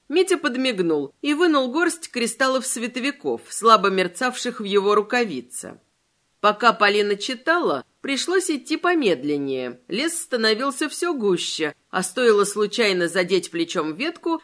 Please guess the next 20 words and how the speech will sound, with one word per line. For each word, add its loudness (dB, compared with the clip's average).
как -4
с -10
нее 0
сыпался 0
снег. -8
"Как -4
наблюдательно!" 0
Натянуто 2
улыбнулась 0
Полина, 0
добравшись 0
до 2
конца 0
статьи -2
про 0
бал. -4
"Мне 0
даже 0
немного 0
понравилось". 0